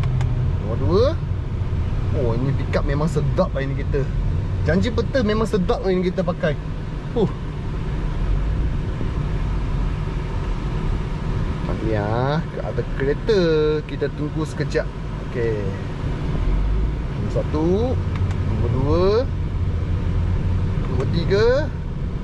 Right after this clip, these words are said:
nombor empat, nombor lima, nombor enam. Tak boleh masuk. Dia lima gear saja. Oh.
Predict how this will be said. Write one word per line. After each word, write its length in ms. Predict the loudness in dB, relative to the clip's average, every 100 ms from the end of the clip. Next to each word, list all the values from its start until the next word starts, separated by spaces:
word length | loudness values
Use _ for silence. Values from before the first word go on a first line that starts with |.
| -2 -2 0 0 0 0 0 0 0 0 0 0
nombor 240 | 2 2 4
empat, 380 | 4 4 4 2 -2 -2 -2 -2 0 0 0 0 0 0 0 0 0 2 2
nombor 180 | 2 4 4
lima, 260 | 6 4 4 4 2 0 -2 -2 -2 -2 -2 -2 -2 -2 -2 -2 0 0 2
nombor 180 | 4 4
enam. 400 | 2 2 2 0 0 0 -2 0 0 0 2 0 0 0 0 0 0 0 0 0 0 0 0 0 0 0 0 0 0 2 0 0 0 0 0 0 0 0 0 0 0
Tak 80 | 2
boleh 160 | 2
masuk. 240 | 2 2 2 2 2 2 2 2
Dia 160 | 2
lima 240 | 4 4 4
gear 240 | 2 2
saja. 240 | 2 0 0 0 -2 -2 -2 -2 0 2
Oh. 160 | 2